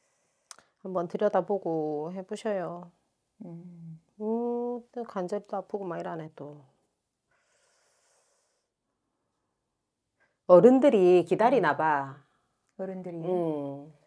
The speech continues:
Speaker 2: 어른들 뭐, 시어머니가 기다리겠지.
Speaker 1: 기다리는가 봐.
Speaker 2: <laughs>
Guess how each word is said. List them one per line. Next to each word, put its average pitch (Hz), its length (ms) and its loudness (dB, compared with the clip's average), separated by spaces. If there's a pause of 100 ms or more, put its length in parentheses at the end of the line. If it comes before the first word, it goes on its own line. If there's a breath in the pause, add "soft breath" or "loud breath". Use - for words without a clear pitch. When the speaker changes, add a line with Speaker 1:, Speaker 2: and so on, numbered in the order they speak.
(720)
Speaker 2:
어른들 262 500 -4
뭐, 208 600 -8
시어머니가 320 840 -6
기다리겠지. 170 680 -8
Speaker 1:
기다리는가 202 600 2
봐. - 600 -4
Speaker 2:
<laughs> - 680 -6